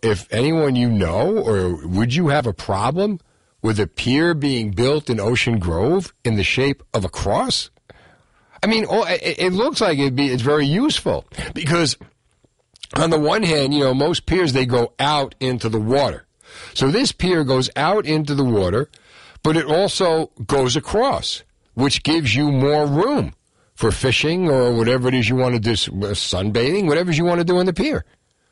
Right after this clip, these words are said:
One eight hundred two eight three one oh one point five. If you're, if you're from Ocean Grove, you live in Ocean Grove. And like I said, you know, when we had the business in Ocean Grove, we had the Daily Grind. And, you know, you, the thing about the businesses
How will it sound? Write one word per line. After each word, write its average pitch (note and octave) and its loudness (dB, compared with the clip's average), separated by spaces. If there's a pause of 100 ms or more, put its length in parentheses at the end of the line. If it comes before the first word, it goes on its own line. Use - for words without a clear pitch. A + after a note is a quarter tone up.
(480)
One D3 2
eight E3+ 2
hundred C3+ 0
two C3+ 2
eight A#2 0
three G2+ 2
one G#2 0
oh G#2 2
one F#2+ 0
point E2 -4
five. C2+ -6 (320)
If C#3+ 0
you're, F3+ 2
if D#3+ 0
you're E3 2
from A#3 0
Ocean D#3 0
Grove, F#2+ -2
you F#2 0
live G3+ 0
in F#3+ 0
Ocean B2+ 0
Grove. F2+ -4 (320)
And D#3+ 0
like A3 -2
I G#3+ 0
said, D#3 -2
you B2 -2
know, C3+ 2
when C3 0
we A3 2
had B3 0
the C#3+ -4
business A#2 -2
in F2+ -2
Ocean F#2 -2
Grove, F2 -2
we A2 2
had C#3 0
the C3+ -2
Daily A#2 0
Grind. E2+ -6 (400)
And, B2 0 (560)
you D3 0
know, A#2+ 2
you, C#3 -2
the C#3 -4
thing A#3 0
about D3 0
the G#2+ -4
businesses G#2+ -4